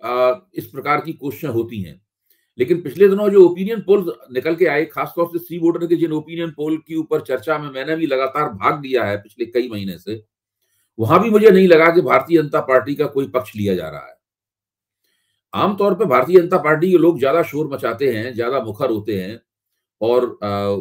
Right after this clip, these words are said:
उन-, उनके पास कुछ इस तरह की तरकीबें भी हैं जिससे वो अपना ध्यान आपकी तरफ आकर्षित कर सकें, अपनी तरफ आकर्षित कर सकें। तो उससे ऐसा फर्क पड़ता है कि भाजपा को एक, अ, उन-, उसकी क्षमता से अधिक,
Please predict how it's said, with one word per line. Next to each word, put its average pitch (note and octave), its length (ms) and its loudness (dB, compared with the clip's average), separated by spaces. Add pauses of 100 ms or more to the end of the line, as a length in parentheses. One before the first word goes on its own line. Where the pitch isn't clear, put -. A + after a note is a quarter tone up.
उन-, A2 280 -10
उनके A#2 240 -8
पास B2+ 260 0
कुछ B2+ 160 -10
इस - 140 -10
तरह C3 140 0
की C#3 80 -2
तरकीबें C3 520 -2
भी D#3 160 -4
हैं B2+ 140 -2
जिससे B2 260 -2
वो B2+ 100 6
अपना A#2+ 240 -2
ध्यान G#2+ 380 -6 (240)
आपकी G2 260 -8
तरफ G#2 260 -6
आकर्षित G2+ 440 -6
कर F#2 100 -6
सकें, F#2 340 -14 (400)
अपनी F#2+ 160 -12
तरफ G#2+ 220 -2
आकर्षित G2 380 -6
कर F#2 100 -6
सकें। G2 320 -14 (540)
तो B2 80 2
उससे C3+ 200 -2
ऐसा D3 300 0
फर्क E3+ 360 0
पड़ता C#3+ 300 2
है F2+ 260 -6 (340)
कि A#2 60 0
भाजपा G#2+ 440 0
को D#3+ 440 0 (340)
एक, C3 220 4
अ, A#2+ 280 4
उन-, A#2 440 -2
उसकी C3 240 -12
क्षमता A#2+ 400 -2
से D#3 140 -2
अधिक, C3 340 0